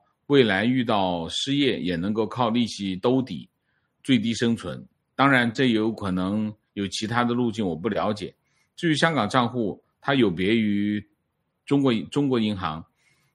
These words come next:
但本质上在中共管辖，金融环境也在弱化。你认为它是否还能作为一个临时的折中方案？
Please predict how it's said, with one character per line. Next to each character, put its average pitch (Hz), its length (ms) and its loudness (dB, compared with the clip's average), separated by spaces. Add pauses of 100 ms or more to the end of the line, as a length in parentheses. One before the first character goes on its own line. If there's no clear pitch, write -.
(120)
但 131 440 6
本 82 240 0
质 151 180 -2
上 127 180 2
在 101 200 2
中 117 180 -4
共 117 140 0
管 71 260 -6
辖， - 340 -10 (140)
金 131 160 4
融 127 140 4
环 104 200 -2
境 110 160 -2
也 80 120 -2
在 101 160 -2
弱 110 200 0
化。 98 320 -4 (720)
你 113 120 2
认 151 260 4
为 123 300 4
它 135 180 0
是 139 180 0
否 110 160 -2
还 104 200 -2
能 123 240 0
作 123 180 2
为 104 160 0
一 110 80 -2
个 107 180 -2
临 101 300 -2
时 117 180 -8
的 110 160 0
折 98 220 -2
中 120 180 -4
方 123 200 -2
案？ 135 220 -2